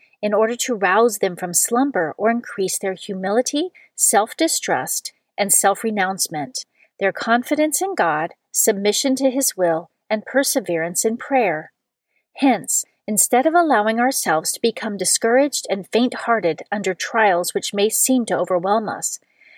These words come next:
let us act in the same way as we do when our bodies are sick. Consult a good doctor,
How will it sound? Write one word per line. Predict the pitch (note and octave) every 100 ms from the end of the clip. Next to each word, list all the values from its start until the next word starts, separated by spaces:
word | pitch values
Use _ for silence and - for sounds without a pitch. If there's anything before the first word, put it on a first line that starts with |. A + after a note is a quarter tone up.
| _ -
let | C4+ F4+
us | G4+ -
act | F#3 F#3+ -
in | G#3
the | G3
same | - - C#4 B3+
way | F3+ E3
as | - G3
we | A#3+
do | A#3 F#3+ E3 E3+
when | G3 A3
our | A3+
bodies | - C4+ C4+ G3+ F3+
are | E3+
sick. | - E3+ - - - _ _ _
Consult | D#4 D#4+ - E3+ E3
a | G#3+
good | - F#3 F3+
doctor, | A#3+ B3 B3 - D3+ D#3